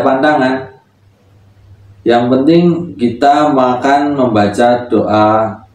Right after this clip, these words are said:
bismillah, minimal diawali doa bismillahirrahmanirrahim ya. Karena kita harus sadar siapa yang menciptakan semua ini,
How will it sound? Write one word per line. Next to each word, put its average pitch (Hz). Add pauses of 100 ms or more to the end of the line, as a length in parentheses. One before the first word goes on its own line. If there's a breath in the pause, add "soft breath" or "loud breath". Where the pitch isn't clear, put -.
(140)
bismillah, -
minimal 123
diawali 107
doa 104
bismillahirrahmanirrahim 90
ya. 85 (380 soft breath)
Karena 95
kita 113
harus 101
sadar 104 (160)
siapa 110
yang 113 (160)
menciptakan 104
semua 104
ini, 104